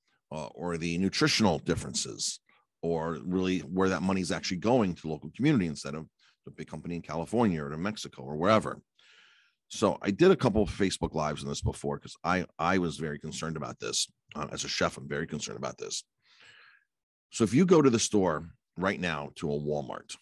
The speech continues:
or to a ShopRite or to Hannaford's, wherever, wherever you go, to one of the big stores, and you pick up a bo-, one pound box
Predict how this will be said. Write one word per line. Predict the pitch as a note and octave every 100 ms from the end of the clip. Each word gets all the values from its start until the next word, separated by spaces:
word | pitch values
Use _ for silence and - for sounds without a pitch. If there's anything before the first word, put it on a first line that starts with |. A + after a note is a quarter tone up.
| _ _ _
or | -
to | F2+
a |
ShopRite | F#2 - - - - -
or | F2
to | -
Hannaford's, | - - - F2
wherever, | B2 F2
wherever | B2 C#3
you | F#2
go, | C2
to | F2+
one | D#3+
of | D3+
the |
big | F#2 G2 D#2+
stores, | - A1+ - - _ - _ -
and | B2+
you | G3
pick | E3 C#3
up | B2+ A2
a | F#2+ E2+ _ _ _ D2+
bo-, | D2+ A2 A#2
one | A2+ C#3+
pound | B2 C3 B2 F2+
box | E2+ D2+ - - - -